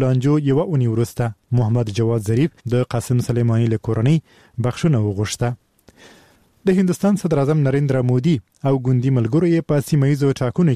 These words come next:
کې یو څه رایې ګټلي، خو په نهایت کې یې ماتې خوړلې ده.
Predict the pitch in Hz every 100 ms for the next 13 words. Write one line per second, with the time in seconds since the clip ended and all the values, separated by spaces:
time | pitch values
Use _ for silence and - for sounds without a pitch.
0 | - 113 110 - 123 120 - 139 123 113
1 | 113 165 180 160 - - - 160 156 147
2 | 120 120 165 - - 151 135 123 165 -
3 | 101 113 110 107 107